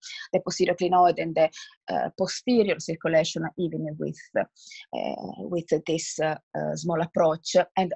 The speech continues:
of course with the good anesthetic tool. Is the, uh, I C G showing the clip, the, uh, superior cerebellar artery,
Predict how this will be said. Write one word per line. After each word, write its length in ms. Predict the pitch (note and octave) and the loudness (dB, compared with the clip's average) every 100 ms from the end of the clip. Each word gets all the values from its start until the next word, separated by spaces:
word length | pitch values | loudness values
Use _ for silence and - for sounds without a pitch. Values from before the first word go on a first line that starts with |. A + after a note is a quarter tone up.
| G3 | -4
of 120 | - | 2
course 300 | F#3 F3+ - | 2 2 -2
with 400 | E3+ E3+ E3 - F3 | -4 -6 -8 -4 -2
the 100 | E3 | -2
good 160 | F3+ F3 | -2 -2
anesthetic 440 | D#3+ E3 - D#3 - - | -2 -4 -6 -8 -8 -6
tool. 240 | D#3 D3 - _ _ _ _ _ - - | -6 -6 -12 _ _ _ _ _ -10 -2
Is 160 | G#3 E3+ | -2 4
the, 180 | F3+ - - - - _ | 4 4 -10 -20 -20 _
uh, 560 | F#3+ F3+ F3 E3 E3+ D#3+ - | 2 2 2 -4 -6 -8 0
I 100 | F#3+ | 0
C 140 | E3+ F3 | 0 -6
G 320 | G#3 A3 D#4+ _ - _ - | -4 -4 -6 _ -20 _ -10
showing 720 | - A3 G3 F3 E3 D#3+ D#3 D#3 - | 0 4 4 2 -4 -8 -8 -6 -8
the 320 | - D3+ E3 - - | -6 -4 -4 -6 -6
clip, 300 | F#3+ G3 G3+ _ G3+ F#3+ F#3 - _ | -4 -4 -4 _ 2 4 0 -4 _
the, 240 | D#3+ D3+ - _ | -2 -2 -4 _
uh, 360 | D3+ D3+ C#3+ D3+ | -8 -6 -6 -8
superior 340 | - E3+ E3 | -10 -8 -6
cerebellar 640 | E3 D#3 D#3+ F3+ F3+ F3+ F3+ | -6 -6 -2 4 4 4 2
artery, 680 | F3 E3 - E3 E3 E3 | 2 -4 -6 -6 -4 -6